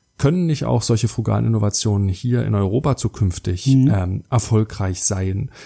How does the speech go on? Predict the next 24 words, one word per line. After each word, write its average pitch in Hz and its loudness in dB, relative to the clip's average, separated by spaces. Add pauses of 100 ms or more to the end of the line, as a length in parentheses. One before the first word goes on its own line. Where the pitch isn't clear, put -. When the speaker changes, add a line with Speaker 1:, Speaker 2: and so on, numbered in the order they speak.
(160)
Speaker 1:
die 113 0
sich 104 -2
auf - -2 (240)
die - -8 (100)
essentiellen 104 0 (180)
Produkteigenschaften 123 0
wieder 127 0
beziehen? 143 0 (800)
Denn 107 4 (140)
ich - -6
glaube, 123 2 (180)
bei 98 -2
einer 101 2
Vielzahl 143 0
von 110 0
Konsumenten, 120 0
auch - -6
unter 104 -2
diesem 98 -4
katalytischen 120 -2
Effekt 110 -4
der 98 -2
Krise, 127 -2
Speaker 2:
Ja. 127 4